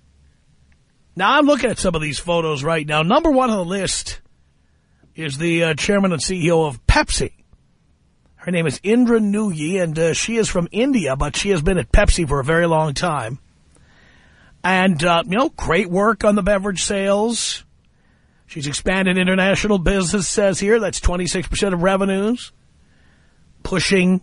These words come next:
healthier products like orange juice with omega-three. It's all good. Done a good job at the stock price. Now, I would say she is not hideous. She's average looking.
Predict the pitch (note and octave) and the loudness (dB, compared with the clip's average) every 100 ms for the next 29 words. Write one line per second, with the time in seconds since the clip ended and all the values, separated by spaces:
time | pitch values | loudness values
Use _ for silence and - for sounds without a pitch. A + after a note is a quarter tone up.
0 | _ - F3+ F3+ - G3 F3 - F3 F3 | _ -2 2 2 2 0 0 2 4 2
1 | A3+ - D#3 A#2+ D#3 D#3+ D#3 - F#3 F3 | 0 -2 -6 -6 -2 -2 -2 -2 0 0
2 | - D3 D3+ D#3 D#3 D3+ - F3+ G3+ G3+ | 0 0 2 2 0 -2 2 2 4 4
3 | A#3 - _ _ _ _ _ _ _ _ | 2 0 _ _ _ _ _ _ _ _
4 | _ _ - E3 D#3+ D3 E3+ G3+ - _ | _ _ -6 -2 0 0 2 2 0 _
5 | _ _ _ _ _ _ _ _ _ _ | _ _ _ _ _ _ _ _ _ _
6 | - E3+ D3+ F3 D3 F#3 E3+ D#3 - F#3 | -6 -4 -2 -2 2 0 0 -4 0 0
7 | F3+ G#3 G#3 B3 - - _ _ _ _ | 2 2 2 -2 -6 -10 _ _ _ _
8 | _ _ _ - - A3+ F#4 C#4 - B3 | _ _ _ -14 0 2 4 2 0 0
9 | A3+ - C4+ C#4 G#3 G#3 G#3+ G3 _ _ | 0 -2 -2 0 0 0 0 -2 _ _
10 | _ - A3+ G3+ G2 - C4+ - - F3 | _ -6 -2 -2 -4 -4 0 -2 -2 0
11 | G3 C3 B2 - A#2 - | 0 0 -4 -8 -12 -14